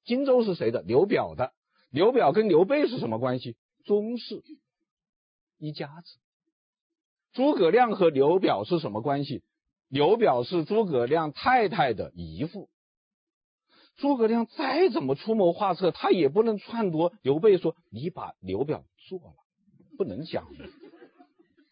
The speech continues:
这个话是不能讲的嘛。刘备也下不了手嘛。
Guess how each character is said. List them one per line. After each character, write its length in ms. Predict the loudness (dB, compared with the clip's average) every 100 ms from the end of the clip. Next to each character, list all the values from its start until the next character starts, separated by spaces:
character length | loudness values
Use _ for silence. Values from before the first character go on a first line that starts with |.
| _ _ _ _ _ _ _ _ _
这 100 | -10
个 80 | -10
话 140 | -10
是 100 | -12
不 160 | -10 -8
能 180 | -8 -8
讲 240 | -12 -18
的 80 | -20
嘛。 60 | -20 _ _ _ _ _ _
刘 200 | -6 -4
备 160 | 0 0
也 80 | 0
下 240 | -2 -4
不 80 | -2
了 160 | -2 -2
手 260 | -6 -12
嘛。 120 | -14